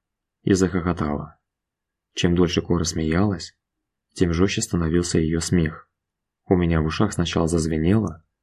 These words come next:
а потом зашумело. Встретившись со мной взглядом, Кора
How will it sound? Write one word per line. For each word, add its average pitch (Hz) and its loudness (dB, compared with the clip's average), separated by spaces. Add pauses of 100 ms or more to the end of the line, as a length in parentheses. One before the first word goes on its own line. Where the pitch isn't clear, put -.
(120)
а - -4
потом 85 0 (400)
зашумело. 80 0 (840)
Встретившись - 0
со 87 0
мной 90 4
взглядом, 85 0
Кора 85 0